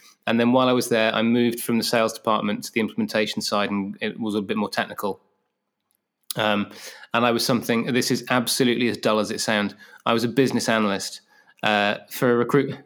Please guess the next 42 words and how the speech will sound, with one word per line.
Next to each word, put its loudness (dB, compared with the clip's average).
for 4
a 4
recruitment 4
software 2
company. 0
Um, 2
so 2
some 2
of 4
the 2
time, 2
the 6
enjoyable 4
bit 2
of 0
the 0
job 2
was 0
I'd 2
get 0
to -4
go 4
all 4
over 0
the -8
country 0
and, 2
uh, 0
meet 4
new 2
clients 0
and -2
sit -2
with 0
them -2
and -2
document 0
all 0
their 0
requirements -4
and, -6
uh, -2